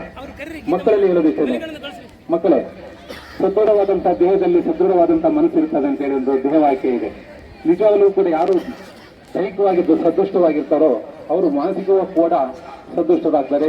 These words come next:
ಯಾವುದೇ ಒಂದು ಏಳಿಗೆಯನ್ನ ಪಡೆಯಲಿಕ್ಕೆ ಯೋಗ್ಯರಾಗಿರ್ತಾರೆ. ಅದಕ್ಕೆ ಎಲ್ಲರೂ ಕೂಡ ಈ ಒಂದು ಕ್ರೀಡಾಕೂಟದಲ್ಲಿ ಭಾಗವಹಿಸಬೇಕು, ಈ ಒಂದು ನಿಮ್ಮ ಎಲ್ಲ ಪ್ರತಿಭೆಯನ್ನ ವ್ಯಕ್ತಪಡಿಸಬೇಕು ಅಂತ ಈ ಒಂದು ಸಂದರ್ಭದಲ್ಲಿ ಹೇಳಿ, ಈ ಒಂದು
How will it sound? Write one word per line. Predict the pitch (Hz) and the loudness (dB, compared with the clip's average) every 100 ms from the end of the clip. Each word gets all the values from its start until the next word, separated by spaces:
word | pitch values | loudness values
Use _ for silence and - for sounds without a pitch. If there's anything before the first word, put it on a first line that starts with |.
| 139 | 2
ಯಾವುದೇ | 156 196 180 | 0 2 2
ಒಂದು | 165 151 | 2 2
ಏಳಿಗೆಯನ್ನ | 170 156 151 143 151 147 - - - - - - - - | 0 0 0 -2 -4 -10 -16 -20 -20 -20 -20 -20 -10 -4
ಪಡೆಯಲಿಕ್ಕೆ | 170 175 165 147 139 - - - 151 | -2 0 0 0 -4 -10 -20 -2 0
ಯೋಗ್ಯರಾಗಿರ್ತಾರೆ. | 170 156 139 - 104 - 190 - - | 2 4 2 0 -2 -4 -6 -10 -4
ಅದಕ್ಕೆ | - - 180 | -4 0 0
ಎಲ್ಲರೂ | 254 220 254 240 | 2 2 0 -4
ಕೂಡ | 214 160 160 | -2 0 0
ಈ | 175 | 0
ಒಂದು | 175 160 | 0 0
ಕ್ರೀಡಾಕೂಟದಲ್ಲಿ | 165 180 170 160 147 151 139 | 0 -2 0 -2 0 -2 0
ಭಾಗವಹಿಸಬೇಕು, | 135 151 156 - 143 - 160 - - - - 302 | 2 4 2 0 -6 -2 -2 -4 -18 -20 -8 -2
ಈ | 392 | 0
ಒಂದು | 381 349 - - 156 | 2 0 -2 -6 -2
ನಿಮ್ಮ | 170 196 165 | 0 2 2
ಎಲ್ಲ | 170 - | 2 0
ಪ್ರತಿಭೆಯನ್ನ | 156 185 175 160 143 135 | -2 -2 0 0 -2 -4
ವ್ಯಕ್ತಪಡಿಸಬೇಕು | - 165 143 131 143 147 | -4 -4 -2 -2 -4 -2
ಅಂತ | 131 127 120 - 135 - - 151 | 0 0 -2 -8 -18 -20 -6 0
ಈ | |
ಒಂದು | 156 147 | 2 2
ಸಂದರ್ಭದಲ್ಲಿ | 147 147 131 139 139 135 | 0 0 0 -2 -2 0
ಹೇಳಿ, | 156 170 175 - - - 160 | 2 2 -2 -8 -20 0 4
ಈ | 165 | 4
ಒಂದು | 160 | 4